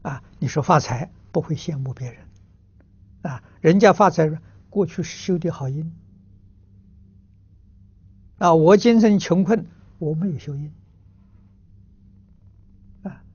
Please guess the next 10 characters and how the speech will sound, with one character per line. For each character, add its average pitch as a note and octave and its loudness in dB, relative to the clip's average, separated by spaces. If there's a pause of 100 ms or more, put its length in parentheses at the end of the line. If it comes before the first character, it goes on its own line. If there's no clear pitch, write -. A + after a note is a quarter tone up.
(200)
他 G#3+ 6
不 A#3 2
会， F#3+ 2
不 B3 -4
会 F#3+ 2
去 E3 -6
羡 - 0
慕 D#3 0
别 C#3+ -2
人， B2+ -14